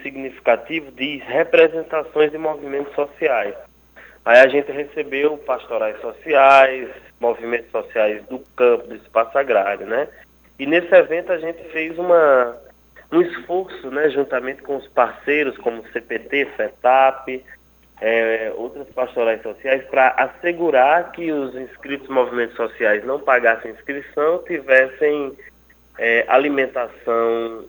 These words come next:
e hospedagem assegurada pelo evento. Então, a gente quis que eles estivessem participando do evento, então tem uma presença considerável de povos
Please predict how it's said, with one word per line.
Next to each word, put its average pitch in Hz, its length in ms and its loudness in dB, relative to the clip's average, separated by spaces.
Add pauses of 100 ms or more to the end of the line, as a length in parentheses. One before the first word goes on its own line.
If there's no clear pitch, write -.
(180)
e 127 300 -4
hospedagem 123 640 0
assegurada 120 560 -2
pelo 127 240 -10
evento. 110 480 -6
Então, 139 340 -8 (360)
a 123 100 0
gente 147 240 -4
quis 185 400 -12
que - 140 -10
eles 160 320 -6
estivessem 127 1000 2 (140)
participando 110 680 0
do 120 80 4
evento, 135 560 0
então 151 320 -6 (560)
tem 170 140 0
uma 165 300 -2
presença 180 540 2
considerável 196 880 4
de 151 80 -12
povos 143 360 2